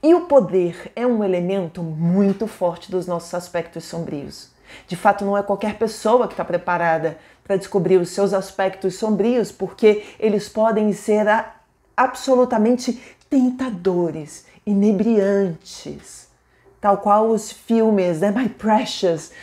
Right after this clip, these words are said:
tô atrás daquele anel maravilhoso, né? Aquilo que justamente eu não poderia ter, aquilo que eu justamente não poderia fazer,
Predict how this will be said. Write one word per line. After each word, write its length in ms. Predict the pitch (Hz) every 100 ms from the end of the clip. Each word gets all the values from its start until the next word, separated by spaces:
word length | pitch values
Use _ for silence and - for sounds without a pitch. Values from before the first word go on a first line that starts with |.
| - -
tô 100 | -
atrás 460 | 214 214 202 214 185
daquele 300 | 190 214 202
anel 360 | 190 190 196
maravilhoso, 960 | 196 190 175 185 180 190 185 170 160 156 - - - _
né? 200 | 170 202
Aquilo 640 | 185 - - 247 247 214
que 160 | - 196
justamente 840 | 180 262 - 240 208 233 254 247 240
eu 60 |
não 140 | 208 202
poderia 400 | 202 190 190 180
ter, 500 | - 185 175 175 - - -
aquilo 340 | 240 233 294 262
que 80 | 285
eu 80 |
justamente 720 | 233 240 349 - 320 330 330 320
não 440 | 311 330 392 415
poderia 720 | 403 330 247 233 220 285 339
fazer, 680 | - 247 220 175 196 277 269